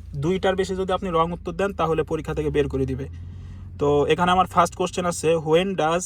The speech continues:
the reaction distance become a longer? আহ, এগুলো আমি সঠিক উত্তরগুলো বলে দিতেছি, আপনারা নোট করে রাখতে পারেন বা মুখস্থ করে রাখতে পারেন, যেভাবে হোক। আমার মতে, মত অনুযায়ী যাতে মুখস্থ করেন তাহলে আপনি গুলাই যাবেন।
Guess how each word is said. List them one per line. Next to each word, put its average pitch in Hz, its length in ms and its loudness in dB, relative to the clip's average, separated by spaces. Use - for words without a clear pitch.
the 151 120 -4
reaction 151 460 -4
distance 156 580 -6
become 160 320 -2
a 143 80 2
longer? 135 340 0
আহ, 139 360 0
এগুলো 170 220 2
আমি 175 100 2
সঠিক 165 280 -2
উত্তরগুলো 175 380 -2
বলে 175 200 0
দিতেছি, 196 640 -4
আপনারা 151 540 0
নোট 151 220 -2
করে 160 160 2
রাখতে 151 240 -4
পারেন 151 320 -4
বা 147 100 2
মুখস্থ 143 340 -4
করে 151 100 -2
রাখতে 147 220 -6
পারেন, 147 180 -2
যেভাবে 143 280 -2
হোক। 170 180 -2
আমার 165 340 4
মতে, 165 380 -2
মত 160 220 -4
অনুযায়ী 175 300 -4
যাতে 165 200 -4
মুখস্থ 180 360 -4
করেন 180 280 0
তাহলে 156 260 -2
আপনি 156 200 -6
গুলাই 165 240 -2
যাবেন। 131 280 -2